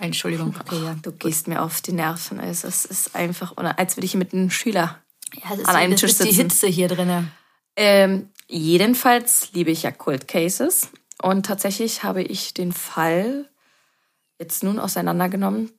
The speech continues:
Speaker 2: den fast, glaube ich, eines der größten Cold Cases in Deutschland. Vielleicht hat der eine, eine oder andere schon von diesem Fall gehört, beziehungsweise der Name kommt euch
Speaker 1: Ich
Speaker 2: bekannt
Speaker 1: weiß
Speaker 2: vor.
Speaker 1: es.
Speaker 2: Na, ich denke nicht.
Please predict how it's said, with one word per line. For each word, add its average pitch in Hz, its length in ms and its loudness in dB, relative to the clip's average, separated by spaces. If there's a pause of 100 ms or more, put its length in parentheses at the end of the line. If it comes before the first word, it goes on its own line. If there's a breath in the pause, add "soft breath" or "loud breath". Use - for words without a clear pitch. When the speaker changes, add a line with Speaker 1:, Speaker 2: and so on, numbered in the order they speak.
Speaker 2:
den 190 240 -2
fast, - 400 -2 (240)
glaube 214 320 0
ich, - 240 -8
eines 196 180 -2
der 190 120 -4
größten 202 500 -2
Cold 185 360 -4
Cases - 680 -4
in 170 260 -6
Deutschland. 180 760 -4 (100)
Vielleicht 226 420 0
hat 233 100 -2
der - 80 2
eine, 190 320 0 (440)
eine 233 320 0
oder 240 220 0
andere 208 440 -2
schon 190 240 -4
von 175 180 -4
diesem 180 540 -4 (1300)
Fall 175 260 4
gehört, 180 320 2
beziehungsweise 175 640 0
der 165 140 2
Name 175 480 2 (260)
kommt 214 240 -6
euch 220 80 -4
Speaker 1:
Ich - 60 -16
Speaker 2:
bekannt 247 280 2
Speaker 1:
weiß 196 140 6
Speaker 2:
vor. 262 80 6
Speaker 1:
es. - 180 -2 (960)
Speaker 2:
Na, 196 160 6
ich 185 120 4
denke 160 260 4
nicht. 143 300 -4